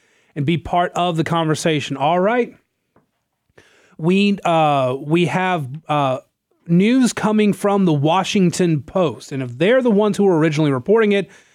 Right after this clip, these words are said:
uh, it is actually pretty serious, it seems like. Federal agency chargeable tax and gun purchase case against Hunter Biden. Uh, Delaware U S Attorney David Weiss, a Trump appointee, must decide whether to charge the son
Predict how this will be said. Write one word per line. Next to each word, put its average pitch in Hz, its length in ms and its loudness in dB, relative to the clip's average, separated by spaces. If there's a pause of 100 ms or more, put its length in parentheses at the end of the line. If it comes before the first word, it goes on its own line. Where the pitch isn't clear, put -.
(440)
uh, 135 220 0
it 147 100 -2
is 180 180 2
actually 175 280 0
pretty 160 240 -2
serious, 175 400 0
it 117 80 -12
seems 127 280 -4
like. 120 220 -4
Federal 190 300 0
agency 165 520 0
chargeable 151 600 -2
tax 214 500 -6
and 151 240 0
gun 175 240 0
purchase 156 460 -4
case 127 500 -4 (340)
against 160 460 -2
Hunter 160 320 -2
Biden. 117 480 -4 (840)
Uh, 147 180 -2
Delaware 180 400 2
U 175 300 2
S 170 160 0
Attorney 170 260 -4
David 135 280 -2
Weiss, 170 640 -2
a 147 160 0
Trump 165 360 -4
appointee, 156 540 0
must 151 220 0
decide 147 460 -2
whether 147 220 0
to 131 140 -2
charge 165 540 0
the 135 120 -4
son 175 640 -2